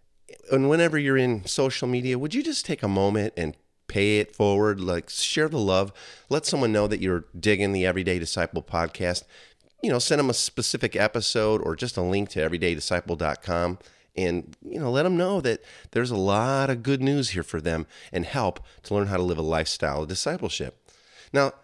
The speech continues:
today on the podcast, I'm gonna be sharing something that will lay a foundation for you on family discipleship and mission,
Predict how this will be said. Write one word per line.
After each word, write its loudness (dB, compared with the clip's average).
today 4
on 2
the 2
podcast, 0
I'm 0
gonna 0
be -2
sharing 0
something -2
that -2
will 0
lay 2
a 0
foundation -2
for -6
you 0
on -2
family 0
discipleship -4
and 2
mission, 0